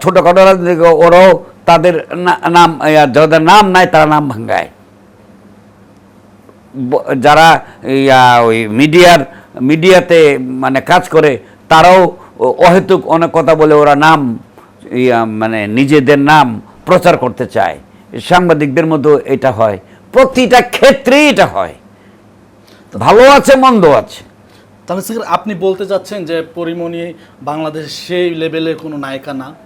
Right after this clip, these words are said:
Speaker 1: আমি এটা মুখ দিয়ে বলবো কেন? মানুষ পরিমণিকে চিনে কয়জন? এখন, এখন চিনতেছে বেশি। পরিমণির তো উল্লেখযোগ্য কোনো চলচ্চিত্র আসে না, চিনবে কেন? শাবানাকে চিনে চলচ্চিত্র দিয়া, রাজ্জাক ভাইকে চিনে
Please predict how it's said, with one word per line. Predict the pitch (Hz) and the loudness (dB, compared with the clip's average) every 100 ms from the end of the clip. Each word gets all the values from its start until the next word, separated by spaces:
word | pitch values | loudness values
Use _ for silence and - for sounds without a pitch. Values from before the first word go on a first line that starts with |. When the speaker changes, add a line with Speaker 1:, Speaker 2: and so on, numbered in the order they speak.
| - | -4
Speaker 1:
আমি | 160 190 | -2 -2
এটা | 196 214 | 0 0
মুখ | 214 | 0
দিয়ে | 214 294 | 0 0
বলবো | 277 262 226 | 2 2 2
কেন? | 190 156 113 | 2 0 -2
মানুষ | 95 156 202 247 - - - - - 135 - | -2 0 2 2 0 -14 -20 -14 -12 -10 0
পরিমণিকে | 240 247 233 220 175 220 | 2 4 0 0 -2 -2
চিনে | 226 226 | 0 0
কয়জন? | 220 214 160 139 127 | 2 2 2 -2 2
এখন, | 202 175 220 202 143 - | 2 4 2 0 -6 0
এখন | 185 180 208 | 0 2 -2
চিনতেছে | 196 185 147 127 | -4 -4 -6 -8
বেশি। | 127 113 - 80 67 _ _ _ - - | -8 -8 -10 -20 -20 _ _ _ -20 -2
পরিমণির | 208 269 269 262 | 0 2 0 -2
তো | 254 277 | 0 2
উল্লেখযোগ্য | 262 277 262 294 254 285 277 | 4 4 2 0 -2 0 2
কোনো | 247 262 | 2 0
চলচ্চিত্র | 214 254 262 175 220 214 | 2 2 2 0 -2 0
আসে | 208 185 | 0 0
না, | 220 | -2
চিনবে | 202 247 262 262 | -2 -4 0 0
কেন? | 196 131 98 - _ _ _ _ _ _ _ _ _ _ | 0 -6 -14 -20 _ _ _ _ _ _ _ _ _ _
শাবানাকে | - 220 247 233 220 | -2 2 4 4 2
চিনে | - 247 | 2 0
চলচ্চিত্র | 240 254 254 - 196 196 | 2 4 4 2 -2 -2
দিয়া, | 170 165 131 120 - _ | 0 2 2 0 -6 _
রাজ্জাক | - 208 170 247 | 0 0 4 2
ভাইকে | 208 240 233 | 4 4 2
চিনে | - 226 | 0 0